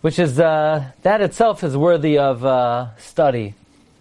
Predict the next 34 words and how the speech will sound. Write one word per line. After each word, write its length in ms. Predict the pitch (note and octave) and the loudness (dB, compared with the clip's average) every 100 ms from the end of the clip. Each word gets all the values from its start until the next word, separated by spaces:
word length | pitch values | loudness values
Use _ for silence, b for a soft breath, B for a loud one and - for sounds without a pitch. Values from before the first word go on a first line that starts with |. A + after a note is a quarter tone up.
| _ b b b b b b | _ b b b b b b
I 60 | D3 | 0
mean, 160 | F3+ F3 | 2 2
this 180 | F#3+ | 0
individual 460 | A3+ F#3+ B3 G#3+ G#3+ | 0 0 0 2 0
has 320 | F#3 E3 D3 | 2 0 0
a 60 | D3+ | -6
siman 420 | - G#3 F#3+ F3 | -4 0 2 2
of 180 | D3+ C3 | 0 0
Zachrus 720 | A#2+ C3 - E3+ F3+ - - | 0 -2 -2 -2 -2 -4 -10
and 140 | D3 D3 | -4 -4
a 40 | |
siman 300 | - F#3+ F3+ | -2 0 2
of 100 | E3 | 2
Nakvus. 540 | G#3 G3+ F#3+ A#2+ A2 | 0 -2 -4 -6 -4
It 60 | B2+ | -2
has 160 | B2+ A#2+ | 0 -2
a 40 | |
siman 340 | A#2+ F3+ D#3+ | -2 -2 0
of 120 | C#3+ A#2+ | 0 0
male, 520 | C3+ C3 D3 G3 F#3+ b b b b b b b b b | 0 2 0 -4 -8 b b b b b b b b b
it 160 | C3+ C#3 | -2 0
has 300 | C#3+ B2+ F3+ | 0 -2 -2
a 20 | |
siman 120 | E3+ | 0
of 80 | D3 | 2
masculinity, 800 | D3+ C3+ - C#3+ G#3+ G#3+ G#3+ A3 | 0 -2 -2 0 0 0 0 0
it 100 | F#3 | 0
has 240 | D3+ - | -2 -4
a 40 | D#3 | -4
siman 180 | D3+ D3 | 0 0
of, 260 | C3+ A#2+ | -2 -2
uh, 40 | A#2 B2 B2 A#2+ | 0 2 2 -2
of 260 | - A#2+ A2+ | -2 -4 -4
femininity, 840 | C#3 B2 B2+ F#3 G3 G3+ G#3+ G#3+ | -4 0 0 0 2 2 2 0